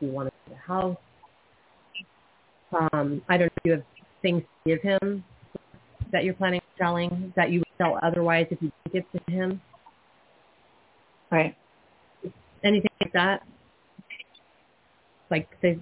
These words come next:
Speaker 2: Yeah, I mean, that, that's, uh, that's, yeah, I, I, I've been putting his things aside, you know, if
Speaker 1: Uh-huh.
Speaker 2: he chooses to, to come or not.
Speaker 1: Okay, so he still has to come home. So I would say,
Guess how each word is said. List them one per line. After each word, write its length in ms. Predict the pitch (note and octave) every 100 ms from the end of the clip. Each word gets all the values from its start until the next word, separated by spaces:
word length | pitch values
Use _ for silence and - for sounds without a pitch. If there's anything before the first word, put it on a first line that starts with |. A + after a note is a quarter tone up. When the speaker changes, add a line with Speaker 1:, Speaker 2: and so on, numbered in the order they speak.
| -
Speaker 2:
Yeah, 300 | E3+ E3+ C#3+ C#3
I 60 |
mean, 240 | D#3 D3+ D3+
that, 100 | D3 - _ _ _ _ _ _ _ _ _ _ _ -
that's, 400 | F3+ F3+ - F3
uh, 320 | E3 D#3+ D#3 E3 _ _ - D#3 _ _ _ _ D#3 D3 _ _ -
that's, 180 | E3 E3 -
yeah, 180 | F3+ D3+ D#3 -
I, 40 |
I, 120 | E3 D#3 E3 _ E3
I've 160 | E3
been 160 | E3+ F3
putting 340 | A3+ G#3 E3 - -
his 180 | F#3+ F3+ -
things 260 | E3 D3+
aside, 500 | D3 D3+ C#3+ C#3+ D#3 F#3+ - _ _ _ _ _ _ _ _ _ -
you 80 | F3
know, 120 | D3+
if 60 | D3+
Speaker 1:
Uh-huh. 80 | E3
Speaker 2:
he 80 | D#3 -
chooses 300 | D#3+ D3 C#3+
to, 280 | - D3+ D3+ - - -
to 60 | F3
come 220 | D#3 D3
or 80 | D3
not. 260 | D3+ D3 - _ _ _ _ _ _ _ _ _
Speaker 1:
Okay, 400 | F#3 F3+ _ E3+ F3+
so 60 | F#3
he 200 | F3 F3
still 140 | F3
has 140 | E3+ D#3+
to 60 | - _ -
come 120 | D3+
home. 180 | D#3 E3 -
So 80 | G3+
I 100 | G3
would 140 | F#3+
say, 140 | G3